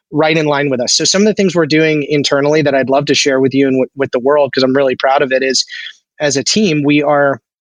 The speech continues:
embracing the body, the mind, and we've created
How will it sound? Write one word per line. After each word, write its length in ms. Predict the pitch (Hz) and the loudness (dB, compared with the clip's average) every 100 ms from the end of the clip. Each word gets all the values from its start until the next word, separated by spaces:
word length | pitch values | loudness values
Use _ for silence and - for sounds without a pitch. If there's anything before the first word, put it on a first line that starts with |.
| _ _ | _ _
embracing 720 | 165 147 160 160 165 151 139 - - - | -6 -2 0 0 0 -2 -4 -8 -20 -20
the 100 | 131 | -10
body, 500 | 139 143 151 170 185 180 _ _ | -4 -2 0 0 -2 -4 _ _
the 340 | 139 143 139 135 | -6 0 0 0
mind, 580 | 139 147 151 170 185 - _ _ _ | 0 0 0 0 -2 -4 _ _ _
and 480 | 156 143 139 135 123 - | -4 -2 0 -2 -6 -6
we've 180 | 151 143 | -2 -2
created 580 | - 156 151 151 143 | 0 0 2 2 2